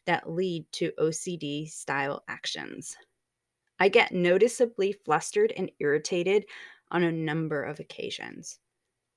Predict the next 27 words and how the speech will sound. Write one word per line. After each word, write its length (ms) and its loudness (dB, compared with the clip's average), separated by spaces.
One 160 2
of 120 4
the 180 0
areas 480 4
I 80 2
struggle 420 0
with, 240 0
with 140 -4
the 80 -6
people 340 -2
closest 580 -4
to 100 -4
me 340 -8
is 180 -2
listening 500 0
with 200 0
love 360 -2
when 160 0
I 140 2
feel 280 -4
scared, 680 -2
concerned, 640 -4
angry, 500 0
or 100 -2
helpless. 680 -6
Like 260 4
many, 500 2